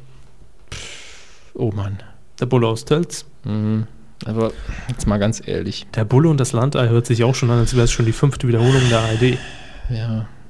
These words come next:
Speaker 2: Also, Krimi, ja, aber um welchen
Speaker 1: Abgel-
Speaker 2: Preis?
Speaker 1: abgelutscht.
Speaker 2: Lassen wir so stehen. Neusser Druckerei und Verlag G M B H aus Neuss. Wer hätt's
Speaker 1: Haben
Speaker 2: gedacht?
Speaker 1: sich sichern lassen, der Renntag.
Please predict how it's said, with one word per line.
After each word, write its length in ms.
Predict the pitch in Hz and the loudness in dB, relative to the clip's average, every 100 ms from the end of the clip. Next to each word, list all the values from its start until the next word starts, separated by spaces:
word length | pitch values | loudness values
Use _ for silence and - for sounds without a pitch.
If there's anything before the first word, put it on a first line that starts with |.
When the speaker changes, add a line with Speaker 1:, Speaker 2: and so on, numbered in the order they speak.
| - - | -20 -12
Speaker 2:
Also, 420 | - 117 107 107 107 - - - - - - - - - - - | -2 -2 -2 -4 -8 -14 -18 -18 -18 -18 -14 -12 -12 -14 -18 -14
Krimi, 400 | - 147 175 113 | 4 6 8 6
ja, 380 | 107 123 110 - | 4 2 0 -2
aber 340 | 143 139 - - - - - - - - - 160 - - - - | 0 0 0 -4 -10 -16 -16 -16 -16 -16 -16 -16 -16 -18 -20 -6
um 140 | 156 120 | 0 4
welchen 140 | 113 | 4
Speaker 1:
Abgel- 260 | 117 120 107 | 2 4 6
Speaker 2:
Preis? 240 | 131 - | 6 4
Speaker 1:
abgelutscht. 1300 | 110 - - - 101 104 101 98 101 - - - - - - - - - - - - - - | 2 0 -4 -2 0 0 0 -2 -4 -4 -2 -4 -6 -6 -10 -16 -12 -10 -10 -12 -16 -18 -8
Speaker 2:
Lassen 180 | 165 143 | -2 0
wir 60 | 110 | 0
so 100 | 110 | 0
stehen. 300 | - - 131 - - - - - - - - | -2 -6 -6 -14 -18 -16 -16 -16 -18 -12 0
Neusser 520 | 123 131 214 - 165 | 4 6 4 4 2
Druckerei 540 | - 165 160 139 135 139 | 4 2 4 4 4 4
und 120 | 123 | 0
Verlag 560 | - 113 110 135 - - | 0 2 4 2 0 -4
G 100 | 113 | -2
M 120 | 113 | 2
B 100 | 113 | 2
H 260 | 107 110 110 - | 2 -2 -4 -6
aus 200 | - 208 | 2 2
Neuss. 380 | 254 247 - - - - - | 4 2 2 -2 -12 -18 -4
Wer 20 | 117 | 0
hätt's 80 | 127 | 2
Speaker 1:
Haben 20 | 143 | 2
Speaker 2:
gedacht? 120 | 127 | 2
Speaker 1:
sich 80 | 123 | 0
sichern 300 | 131 139 127 | 2 2 2
lassen, 340 | 123 127 117 | 2 0 0
der 360 | 127 117 107 104 | 2 2 0 4
Renntag. 800 | 151 175 - - 92 95 - | 4 4 2 -6 -6 -8 -10